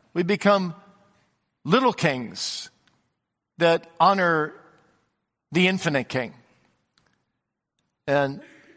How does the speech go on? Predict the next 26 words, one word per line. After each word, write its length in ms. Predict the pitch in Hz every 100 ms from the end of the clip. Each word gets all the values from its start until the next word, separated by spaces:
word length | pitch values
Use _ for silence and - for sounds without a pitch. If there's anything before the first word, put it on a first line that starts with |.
| _ _ _ -
the 80 |
gold 400 | 147 180 208 202
of 360 | 165 147 113 - - _ _ _ _ _ _ _ _
humble 320 | - 190 190
confession, 640 | 165 165 - 165 - 127 107 - _ -
it's, 220 | - -
it's 160 | - -
golden 480 | 143 202 240 196 185
to 100 | 175
God. 300 | 160 156 117 -
It's 160 | 175 -
his 180 | 247 185
own 240 | 254 262
work. 200 | 262 214
He 100 | -
sees 300 | - 285 247
his 140 | 262 202
own 240 | 262 254
work 340 | 262 208 - - - -
as 180 | 208
they 300 | 151 233 214 156 - -
surrender 640 | - - 247 277 294 285
their 180 | 247 262
gold 640 | 196 294 285 185 120 - - - _ - _ - _ _ _ _ _ _ -
unto 680 | 180 175 - 170 151 139 110 _ _ _ _ _ -
Jesus. 840 | - 120 - - - - - -